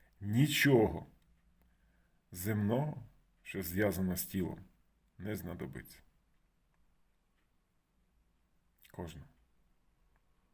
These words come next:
Живемо, шукаємо духовного. Щоб там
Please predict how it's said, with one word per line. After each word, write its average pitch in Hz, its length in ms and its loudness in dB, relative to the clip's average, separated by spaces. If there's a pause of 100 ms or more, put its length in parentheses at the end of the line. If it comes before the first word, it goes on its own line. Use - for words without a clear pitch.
(1800)
Живемо, 113 680 2 (600)
шукаємо 104 560 -2
духовного. 90 720 -2 (3500)
Щоб - 280 -10
там 110 360 -2